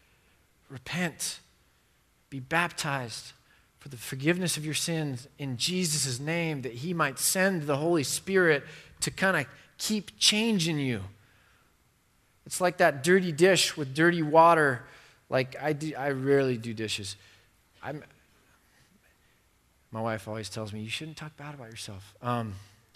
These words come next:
it's too, too easy, evidently. Um, I do dishes enough to know this. There's, like, the dirty dish with the dirty water, and you begin putting the clean water on it, and then you watch it,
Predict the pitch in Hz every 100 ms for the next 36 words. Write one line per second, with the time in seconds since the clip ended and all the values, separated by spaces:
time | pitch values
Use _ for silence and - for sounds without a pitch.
0 | _ _ _ - - - 120 - - 123
1 | 120 107 104 101 98 101 104 123 127 120
2 | - - - - - _ - 523 - 160
3 | 147 160 147 139 131 123 127 123 - 123
4 | 120 113 104 - - 147 139 123 - -
5 | - 139 131 135 143 165 165 156 151 -
6 | 127 135 143 156 151 156 170 170 _ _
7 | _ _ _ _ _ _ 139 131 131 143
8 | 151 135 165 156 127 - 156 165 156 156
9 | 156 156 165 165 - - _ - 131 135
10 | 127 117 127 135 165 165